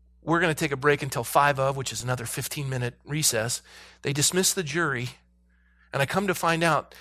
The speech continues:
that they dismissed my testimony, struck it from the record,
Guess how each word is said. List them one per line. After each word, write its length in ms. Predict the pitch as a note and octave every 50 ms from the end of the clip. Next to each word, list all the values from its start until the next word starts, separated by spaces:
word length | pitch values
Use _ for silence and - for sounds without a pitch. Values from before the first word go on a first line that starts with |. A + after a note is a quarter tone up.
| - - - _ _ -
that 140 | C#3+ D3
they 160 | - D3+ C#3+ C#3
dismissed 720 | B2+ D3 C#3 - - - E3 E3 F#3 G#3 G3 - - -
my 160 | D#3+ D3 C#3
testimony, 800 | C3+ C3 - F3 F#3+ F#3+ - - C#3+ A#2 G2+ G#2 A2+ B2+ D3 C#3+ - _ _ _ _ _ _ _ _ _ - - -
struck 420 | - - - - E3 F#3 G3 -
it 80 | G3 -
from 160 | - G3 F#3+
the 100 | F3+ D#3+
record, 520 | D#3 E3 F3 F3+ - - - A#2 D#3+ D#3+